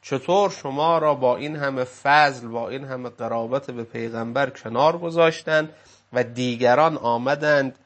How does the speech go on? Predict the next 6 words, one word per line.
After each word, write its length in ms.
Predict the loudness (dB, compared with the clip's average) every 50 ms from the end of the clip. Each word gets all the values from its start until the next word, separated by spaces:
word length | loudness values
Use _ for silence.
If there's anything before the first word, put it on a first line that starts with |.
| _ _ _ -2
مقام 640 | 2 2 2 4 6 6 6 6 4 2 -2 -4
را 320 | -2 0 0 0 -2 -4 -8 -16 _ _ _
به 80 | -12 -8
دست 480 | -2 0 0 0 0 -2 -6 -12 -14
گرفتند. 640 | -16 -16 -16 -16 -16 -18 _ -16 -14 -14 -14 -8 -2
در 260 | 2 2 2 2 -2